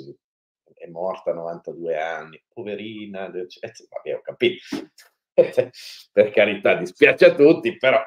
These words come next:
eh, prima o poi deve succedere, non è che... però sembra che si sia sbilanciato molto il peso sulla quantità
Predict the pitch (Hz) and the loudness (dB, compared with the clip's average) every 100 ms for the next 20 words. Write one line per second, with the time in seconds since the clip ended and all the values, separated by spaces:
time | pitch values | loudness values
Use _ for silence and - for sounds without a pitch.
0 | - - - - 120 117 123 95 92 147 | -6 -20 -20 -18 -10 -6 -6 -4 2 2
1 | 113 101 95 95 110 92 101 120 107 - | 2 -6 -10 -6 -6 -6 -8 -8 -10 -14
2 | _ _ _ - 127 98 - 127 120 120 | _ _ _ -6 -4 -4 -6 -6 -2 -2
3 | - 101 - _ _ _ _ _ _ _ | -4 -10 -12 _ _ _ _ _ _ _
4 | _ - 98 - 104 101 92 - _ 104 | _ -20 -18 -10 -6 -4 -6 -14 _ -12
5 | 101 95 - 101 - 95 98 104 92 - | -12 -10 -12 -12 -12 -14 -10 -10 -10 -12
6 | 95 87 85 - 80 _ - 87 85 82 | -10 -8 -10 -14 -20 _ -18 -16 -16 -16
7 | 82 82 82 78 - - 82 80 80 76 | -14 -10 -10 -12 -16 -20 -18 -16 -14 -14
8 | - 95 90 87 85 - 80 78 - _ | -12 -12 -12 -20 -20 -16 -12 -12 -14 _